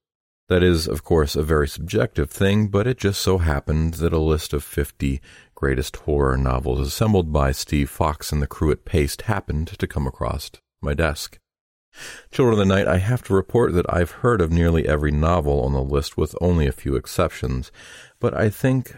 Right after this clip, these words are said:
I've seen more of the books on the list as movies instead of having read them. Some that I read, Mary Shelley's Frankenstein is one of my favorite pieces of literature, period,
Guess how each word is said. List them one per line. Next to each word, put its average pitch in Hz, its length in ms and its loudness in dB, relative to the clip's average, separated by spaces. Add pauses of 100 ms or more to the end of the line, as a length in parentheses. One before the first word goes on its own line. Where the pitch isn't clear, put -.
I've 85 220 2
seen 87 300 2
more 82 320 6
of 76 100 0
the 76 120 2
books 73 360 -2
on 78 80 0
the 71 100 0
list 71 300 0
as 67 200 -4
movies 73 640 0 (340)
instead - 320 -6
of - 80 -6
having 67 320 -2
read 67 300 0
them. 62 300 -6 (800)
Some 123 260 0
that 85 100 2
I 71 60 4
read, 82 600 0
Mary 71 320 0
Shelley's 69 420 0
Frankenstein 76 760 0
is 80 120 -2
one 80 120 2
of 76 80 2
my 71 160 2
favorite 71 400 -2
pieces 73 360 -4
of 69 120 -4
literature, 69 500 -2 (100)
period, 104 460 -2